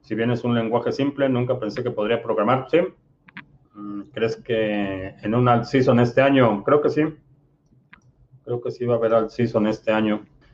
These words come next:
Bien, pues con eso terminamos nuestra transmisión de hoy. Si hay algún segmento de la transmisión de hoy que quieras, eh, sugerir para nuestro resumen semanal,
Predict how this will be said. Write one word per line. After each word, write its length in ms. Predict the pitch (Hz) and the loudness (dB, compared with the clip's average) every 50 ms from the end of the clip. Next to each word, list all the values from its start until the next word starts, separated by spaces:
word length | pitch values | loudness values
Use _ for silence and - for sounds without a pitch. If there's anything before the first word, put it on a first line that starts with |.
| - - | -4 2
Bien, 280 | 131 156 185 202 190 | 4 4 6 4 6
pues 240 | - 160 151 143 147 | 6 6 6 6 4
con 180 | - - 143 147 | 4 4 4 4
eso 220 | 170 160 185 175 | 4 4 4 4
terminamos 580 | - 151 139 135 139 156 170 175 180 180 175 - | 4 4 2 4 4 4 4 4 4 2 4 4
nuestra 360 | 143 143 139 139 - - 131 | 4 2 4 4 2 0 2
transmisión 500 | 127 131 127 120 123 120 120 147 143 143 | 2 0 -2 -2 -2 -4 -2 -2 0 2
de 60 | 147 | 2
hoy. 240 | 147 180 202 202 202 | 4 4 2 2 -2
Si 100 | - - | -4 -2
hay 120 | 143 143 143 | 0 2 2
algún 200 | 139 131 147 147 | 2 2 0 0
segmento 380 | 151 147 139 139 151 156 151 | 0 -2 -2 -2 0 0 0
de 80 | 147 135 | 0 -2
la 60 | - | -2
transmisión 420 | 117 113 110 107 113 110 - 139 131 | -2 -6 -6 -6 -8 -6 -6 -2 0
de 80 | 135 | 0
hoy 100 | 139 151 | 0 0
que 120 | 147 175 - | 0 -2 -4
quieras, 420 | - 131 131 127 123 - - _ _ _ _ | -4 -2 -2 -2 -4 -6 -10 _ _ _ _
eh, 240 | 110 107 101 98 95 | -10 -8 -8 -8 -8
sugerir 440 | - - 147 147 131 135 147 147 147 | -6 -6 -2 0 0 0 0 -2 -2
para 180 | - 113 107 | -4 -4 -2
nuestro 340 | 104 104 98 - - 107 98 | -4 -4 -6 -6 -6 -6 -6
resumen 320 | 101 98 - 127 123 123 120 | -6 -6 -6 -4 -4 -4 -4
semanal, 400 | - - 151 - 143 160 160 | -2 -2 0 0 0 0 -2